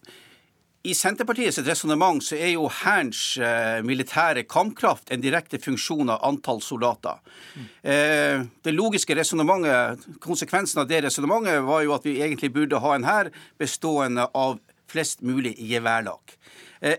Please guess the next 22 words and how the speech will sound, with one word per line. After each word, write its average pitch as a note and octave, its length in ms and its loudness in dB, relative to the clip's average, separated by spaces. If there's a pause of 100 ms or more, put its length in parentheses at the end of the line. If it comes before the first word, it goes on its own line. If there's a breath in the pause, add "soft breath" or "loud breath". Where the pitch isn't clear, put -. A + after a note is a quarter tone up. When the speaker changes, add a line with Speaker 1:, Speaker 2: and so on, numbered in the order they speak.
Speaker 1:
slik - 540 -2
er C3+ 220 0
det A2+ 180 -8
ikke. - 320 -6 (920 loud breath)
Eh, C3 100 -4
den D3+ 120 -4
norske G#3+ 320 -2
hæren E3 300 0
trenger C3+ 560 -4
langtrekkende C#3 1120 -2
presisjonsvåpen, F#3 1000 -2
leng-, C3+ 320 -2
langtrekkende C#3+ 800 -2
missil. B2 520 -4 (380 loud breath)
Vi D#3 100 -2
trenger D#3 380 -2
også F#3 340 -2
å D3 240 2
oppgradere D#3 600 0
vårt C3 260 -6
eget D#3 380 -2
artilleri. C#3+ 640 -2